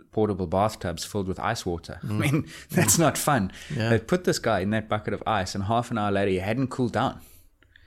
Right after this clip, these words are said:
Speaker 1: So now you say, "Well, what's happening there?" And the answer is, he's generating so much heat lying there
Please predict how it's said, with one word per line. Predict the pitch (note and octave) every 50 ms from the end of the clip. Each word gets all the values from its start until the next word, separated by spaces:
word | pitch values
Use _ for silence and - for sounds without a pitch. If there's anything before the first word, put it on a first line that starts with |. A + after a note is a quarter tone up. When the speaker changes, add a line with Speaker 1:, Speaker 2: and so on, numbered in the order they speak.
| C6+ C6+ - - - - -
Speaker 1:
So | - G#2+
now | G#2 G#2+ A2 A2+ A2+
you | G#2+ G#2 G#2
say, | G2 - A#2+
"Well, | G#2+ G#2
what's | G#2 A2+ A2 -
happening | A#2+ A2 - - F#2+ F2+
there?" | F#2 G#2+ A#2 G#2+
And | F#2 F#2
the | F#2
answer | G2 A2+ C#3 C#3 - - G#2+
is, | F#2+ F#2 - - - - - - - - - - -
he's | - A2+ G#2+
generating | G2 F#2+ A#2+ B2+ C#3+ D#3+ D3 B2+ A2 F#2+ F#2 F#2
so | F2+ - - - - D#3+ E3 E3+
much | D3+ C3+ C3 B2 - -
heat | - - C3+ G#2 - -
lying | F#2+ F#2 G2 G#2 A2 B2 B2+ B2 G#2+
there | E2+ D#2+ D2 D#2 F2+